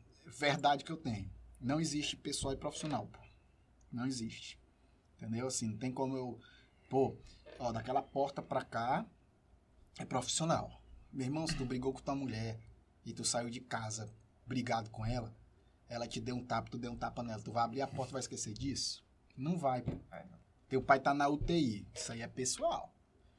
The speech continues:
Speaker 1: Tu vai chegar hoje e trabalhar normalmente? Não vai, pô.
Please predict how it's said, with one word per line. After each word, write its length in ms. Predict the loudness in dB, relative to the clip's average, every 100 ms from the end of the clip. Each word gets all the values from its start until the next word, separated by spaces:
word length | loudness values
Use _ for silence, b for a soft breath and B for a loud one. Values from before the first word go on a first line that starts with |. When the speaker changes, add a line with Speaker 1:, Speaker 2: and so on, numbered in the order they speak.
| -16
Speaker 1:
Tu 140 | -4
vai 140 | -2 0
chegar 380 | -2 0 0
hoje 280 | 2 0 -2
e 20 |
trabalhar 400 | -2 -2 0 -2
normalmente? 800 | -2 0 2 2 2 -2 -4 -6
Não 180 | -4 0
vai, 260 | 0 0 -2
pô. 160 | -8